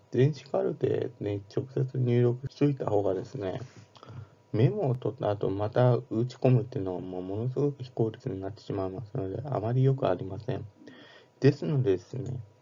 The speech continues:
電子カルテを持ってですね、バイタルサインに行くようにしてください。こうやってですね、電子カルテを持っていくことで直接入力することによってですね、二度手間っ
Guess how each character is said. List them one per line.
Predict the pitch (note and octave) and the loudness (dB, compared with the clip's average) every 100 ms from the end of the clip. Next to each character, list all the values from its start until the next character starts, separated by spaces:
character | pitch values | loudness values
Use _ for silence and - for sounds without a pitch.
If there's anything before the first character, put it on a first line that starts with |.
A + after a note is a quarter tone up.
| _ _ | _ _
電 | A2+ C3 | 2 2
子 | - E3+ | 0 -6
カ | - G3 | -4 -4
ル | G3 | -2
テ | F#3 A2 | -2 2
を | G2 | 2
持 | G2 A#2+ | 2 -2
っ | |
て | B2+ A2 | 0 -2
で | G2+ F#2+ | -2 -4
す | - | -6
ね、 | F#2+ F#2+ - | -8 -6 0
バ | G#2 | 2
イ | B2 | 2
タ | B2+ | 2
ル | A#2+ | 0
サ | B2+ B2+ | 2 2
イ | A2 | 2
ン | |
に | F#2+ G2 - | -2 -10 -8
行 | G2 G2 | -8 -2
く | A2 | 0
よ | A2 | 0
う | |
に | F#2+ | -2
し | F#2 | -6
て | G2 | -2
く | G2 | 0
だ | F2+ | -2
さ | E2+ F#2 | -2 -4
い。 | F2 - - _ _ _ _ - _ _ _ _ _ _ _ - | -4 -6 -18 _ _ _ _ -20 _ _ _ _ _ _ _ -4
こ | D3 | 2
う | D3+ | 4
や | |
っ | C#3 | 2
て | - B2+ | 0 0
で | A2 | 0
す | |
ね、 | A2+ G#2 G2+ - | -2 -2 -4 0
電 | A#2+ D3+ | 0 0
子 | - | -2
カ | - E3 | 0 0
ル | D3+ | 0
テ | B2+ | 0
を | G2 | 0
持 | G2+ | 0
っ | B2 | -2
て | - | -2
い | G2+ | -6
く | |
こ | - G#2 | -4 -6
と | G2+ G#2+ | -4 0
で | A#2+ A#2+ - | 2 2 0
直 | B2+ B2+ | -2 -2
接 | C#3+ C3 | -6 2
入 | C3+ C3+ B2+ | 6 8 8
力 | B2+ B2+ | 6 4
す | - | 0
る | C3 | -2
こ | B2+ | 2
と | B2 A#2+ | 2 2
に | G2 | 0
よ | F2 | -4
っ | |
て | - - | -10 -8
で | - | -8
す | - | -6
ね、 | G2+ G2 G2+ _ - - _ _ | -8 -8 -12 _ -20 -20 _ _
二 | G#2+ A2+ | 0 6
度 | C3+ | 6
手 | C3+ C3+ | 8 4
間 | C3+ | 4
っ | C#3 | 0